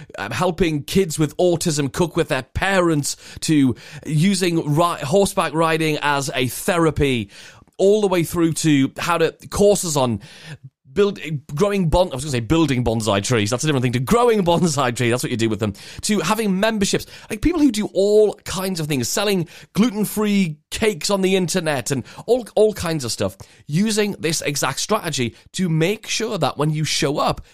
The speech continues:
your emails are valuable. To make your emails valuable, though, how do you do that? People are always saying this. If you go, <laughs> like, if you, we always poke fun at this,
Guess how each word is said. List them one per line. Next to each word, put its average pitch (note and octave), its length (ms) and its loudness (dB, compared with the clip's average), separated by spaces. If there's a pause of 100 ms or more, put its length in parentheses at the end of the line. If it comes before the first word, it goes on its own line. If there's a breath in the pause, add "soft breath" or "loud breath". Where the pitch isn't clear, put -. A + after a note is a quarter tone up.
(140)
your F3 260 0
emails E3 480 -2
are B2 80 0
valuable. A#2+ 540 -4 (240 loud breath)
To F#3+ 120 -2
make A#3+ 360 2
your D#4 120 2
emails A3 420 -2
valuable, F3 600 0
though, G2 180 -4
how F3 220 -2
do G3+ 60 -2
you G3 100 0
do B3 200 2
that? B3 220 -8 (160 soft breath)
People F#4 200 -2
are - 40 -6
always D4 260 0
saying D4 260 -2
this. D3+ 180 0
If D#3 80 -6
you G3+ 80 -6
go, A#3+ 120 -8
<laughs> - 480 -10
like, - 140 -8
if G#4+ 160 0
you, F#4+ 60 2 (160)
we F3+ 120 2
always D3 200 0 (320)
poke A2 160 -8
fun A#2 100 0
at - 80 -2
this, C#2 180 -12